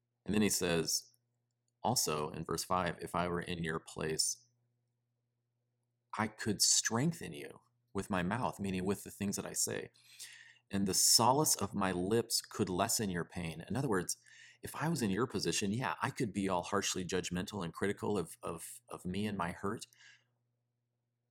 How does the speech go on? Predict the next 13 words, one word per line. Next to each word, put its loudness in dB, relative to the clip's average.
Or 6
I 4
could 0
do 4
the 4
other 4
thing -2
and -2
actually 0
by, -2
by 0
engaging -2
and 0